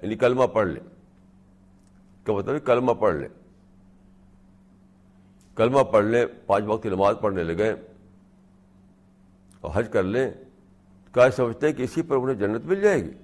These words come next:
نہیں، فتنہ میں ڈالا جائے گا ان کو، آزمائش میں ڈالا جائے گا ان کو۔ یہاں پر ایک بات سمجھ لیجئے، کہ یہ جو بات ہے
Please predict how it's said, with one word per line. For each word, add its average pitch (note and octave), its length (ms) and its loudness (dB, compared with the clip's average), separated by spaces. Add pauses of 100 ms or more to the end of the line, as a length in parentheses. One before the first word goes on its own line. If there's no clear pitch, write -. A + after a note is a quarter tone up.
(2250)
نہیں، D#3 440 4 (1080)
فتنہ G3+ 380 4
میں A3 140 4
ڈالا D3 240 6
جائے G#2 260 2
گا C#2+ 60 -2
ان B1+ 140 -8
کو، - 140 -16 (540)
آزمائش G#2+ 480 2
میں D#3 80 -6
ڈالا G2 240 2
جائے D2 220 -4
گا A1 60 -10
ان G1+ 100 -14 (100)
کو۔ - 60 -20 (2750)
یہاں D3+ 180 6
پر F3 140 0
ایک D#3+ 100 2
بات C#3+ 200 0
سمجھ D#3+ 240 -6
لیجئے، A2 380 -2 (2250)
کہ B2 80 -8
یہ F#3 140 4
جو F#3+ 120 2
بات A#2+ 320 4
ہے A#2+ 260 2